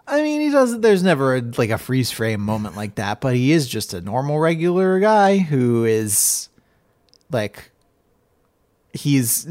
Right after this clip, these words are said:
he's seen some stuff and he's just, like, game to be part of the thing. He's not, he's not a character who denies the,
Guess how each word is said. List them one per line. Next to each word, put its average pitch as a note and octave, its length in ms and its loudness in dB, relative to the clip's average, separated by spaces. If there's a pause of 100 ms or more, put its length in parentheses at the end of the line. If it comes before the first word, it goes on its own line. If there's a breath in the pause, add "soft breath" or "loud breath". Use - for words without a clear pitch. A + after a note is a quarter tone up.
he's C3+ 240 -2
seen C#3+ 340 0
some D3 200 0
stuff D#3+ 340 0
and C3 100 -2
he's B2+ 200 -2
just, B2 180 -2
like, B2 200 -2
game C#3 400 0
to C#3 120 -2
be C#3 400 0
part C3 260 -2
of B2+ 120 -6
the B2+ 100 -4
thing. B2 400 0
He's A#2+ 180 -2
not, C3+ 140 -2
he's C3+ 180 -2
not C#3 160 2
a B2+ 60 0
character B2 520 0
who A2+ 320 -2 (680 loud breath)
denies A#2 720 0
the, G#2 420 -6